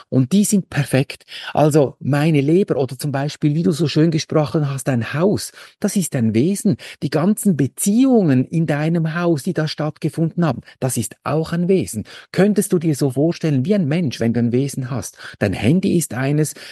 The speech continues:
dein, dein, deine Leber ist eines, alles ist, alles ja eigentlich pure, reine Energie. Und jetzt diese Reinigung, die geschieht, geht über unser Fühlen, weil wir mit unserem Fühlen,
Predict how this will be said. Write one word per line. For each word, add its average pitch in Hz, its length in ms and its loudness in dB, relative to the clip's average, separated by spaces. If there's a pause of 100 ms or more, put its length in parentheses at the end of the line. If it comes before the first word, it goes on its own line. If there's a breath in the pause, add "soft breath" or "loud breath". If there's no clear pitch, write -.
(140 loud breath)
dein, 117 320 2
dein, 95 400 -2
deine 90 300 -2
Leber 170 320 2
ist 185 240 -2
eines, 156 460 -6 (580 loud breath)
alles 185 380 2
ist, - 260 -4
alles 170 260 0
ja - 140 0
eigentlich 147 400 -4
pure, 170 340 0
reine 139 340 -4
Energie. 127 520 -2 (460 loud breath)
Und 139 220 2
jetzt 196 320 0
diese 123 320 -2
Reinigung, 151 640 0
die 151 100 -6
geschieht, 156 600 -4 (640)
geht 127 240 0
über 135 260 -2
unser 131 280 0
Fühlen, 156 480 -2 (300 loud breath)
weil 160 380 2
wir 147 160 2
mit 135 200 0
unserem 131 460 2
Fühlen, 208 640 2